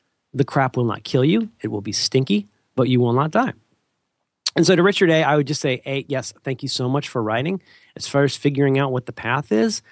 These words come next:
you don't even have to change much at first. You've already taken a huge step by writing to an internet guru,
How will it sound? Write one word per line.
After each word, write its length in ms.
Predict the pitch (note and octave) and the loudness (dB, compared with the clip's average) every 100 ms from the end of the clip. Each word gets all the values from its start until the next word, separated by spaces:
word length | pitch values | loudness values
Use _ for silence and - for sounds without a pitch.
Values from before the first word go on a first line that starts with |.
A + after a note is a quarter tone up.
| _ _ _ _ _ - | _ _ _ _ _ -4
you 140 | D3+ | 2
don't 120 | A#3+ | 4
even 160 | A#3+ G3+ | 4 2
have 120 | F#3+ | 0
to 60 | C3 | -2
change 360 | - C#3 C3 | 0 2 2
much 200 | B2+ A2+ | 0 -4
at 60 | - | -6
first. 400 | - G2 - - | -8 -10 -10 -2
You've 140 | E3 | 0
already 200 | F#3+ F#3+ | 2 2
taken 240 | F3 F3+ C#3+ | 0 -2 -4
a 20 | |
huge 300 | B2+ C3 A#2 | -2 -4 -4
step 240 | - G#2+ - _ - | -4 -4 -4 _ -12
by 180 | B2+ C3 | -4 0
writing 280 | B2+ B2 A#2+ | 2 0 0
to 100 | C3+ | 0
an 80 | A2+ | 2
internet 360 | A#2 A2 G#2 | 2 0 -2
guru, 360 | A2 A2 A2 | -2 0 -2